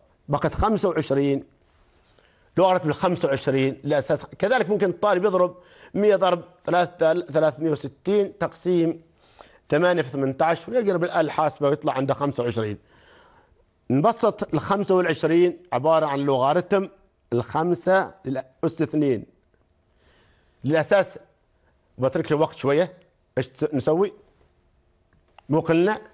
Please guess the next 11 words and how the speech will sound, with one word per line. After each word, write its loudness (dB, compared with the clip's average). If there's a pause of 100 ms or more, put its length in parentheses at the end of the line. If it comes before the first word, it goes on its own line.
(120)
نرجع 2
هذا -2
الأس، -8 (1080)
نأخذه 0 (680)
ودي 0 (600)
أمام 2
اللوغاريتم 0 (200)
يساوي 0
اثنين 0 (800)
لوغاريتم 2
الخمسة -2